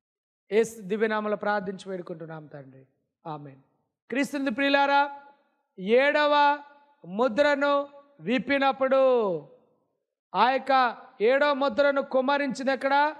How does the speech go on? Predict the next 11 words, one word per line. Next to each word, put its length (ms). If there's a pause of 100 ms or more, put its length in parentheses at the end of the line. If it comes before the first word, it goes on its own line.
(380)
వాయు 480 (640)
మండలం 480
పైన. 240 (1400)
కనుక 260 (640)
మనిషి 340 (120)
బ్రతకటానికి 840 (600)
మంచి 280 (160)
గాలి 400 (560)
ఉండాలా. 460 (520)
ఇప్పుడు 220
మనం 160